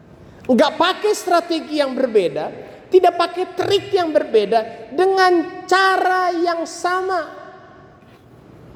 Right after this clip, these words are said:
Katanya keledai nggak jatuh dua kali di tempat yang sama. Tapi ini orang Filistin mengulangi cara yang sama. Kok ada sebersit dalam hati saya? Ini terjadi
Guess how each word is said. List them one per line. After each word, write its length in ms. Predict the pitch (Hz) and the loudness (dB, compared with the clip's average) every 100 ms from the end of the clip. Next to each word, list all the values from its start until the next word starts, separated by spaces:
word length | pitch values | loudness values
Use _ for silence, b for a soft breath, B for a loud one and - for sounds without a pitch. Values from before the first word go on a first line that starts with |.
| - - - - - - - - - 120 - - - - - - - - - - - - - | -20 -20 -20 -20 -20 -20 -20 -20 -20 -20 -20 -20 -20 -20 -20 -20 -20 -20 -20 -20 -20 -20 -8
Katanya 400 | 160 170 190 208 | -4 2 2 4
keledai 400 | 202 185 180 190 | 4 2 4 2
nggak 240 | 175 170 | 2 -2
jatuh 260 | 160 165 165 160 | 0 -2 -2 0
dua 160 | 156 | -2
kali 240 | 151 156 156 | 0 -2 -2
di 160 | 139 | -6
tempat 320 | 127 - 123 | -8 -6 -6
yang 100 | 120 | -6
sama. 540 | 120 127 120 110 - - - - - - - | -6 -6 -6 -8 -14 -20 -20 -20 -20 -20 -2
Tapi 320 | 135 - 156 | 0 2 2
ini 80 | 165 | 4
orang 320 | 151 143 143 | 2 0 -2
Filistin 400 | 156 160 - 139 | 2 2 4 0
mengulangi 560 | 131 139 139 139 135 123 | 2 0 2 2 2 -2
cara 320 | 127 120 117 | -2 -2 -2
yang 160 | 113 | -4
sama. 400 | 113 123 120 123 - - - - - - - - - - - - - - - - - - - - | -6 -10 -10 -14 -18 -20 -20 -20 -20 -20 -20 -20 -20 -20 -20 -20 -20 -20 -20 -20 -20 -20 -20 -2
Kok 240 | 196 - | -2 0
ada 240 | 185 170 | -2 2
sebersit 720 | 185 - 190 165 160 - 214 - | 2 2 -2 0 -2 2 0 2
dalam 240 | 156 147 143 | 0 2 -2
hati 160 | 139 | -4
saya? 400 | 143 156 147 131 - - - - - - - - - | -4 -2 -2 -2 -8 -14 -20 -20 -20 -20 -20 -20 -4
Ini 320 | 160 156 160 | 0 4 4
terjadi 600 | 160 147 143 156 151 127 | 2 2 4 4 2 -2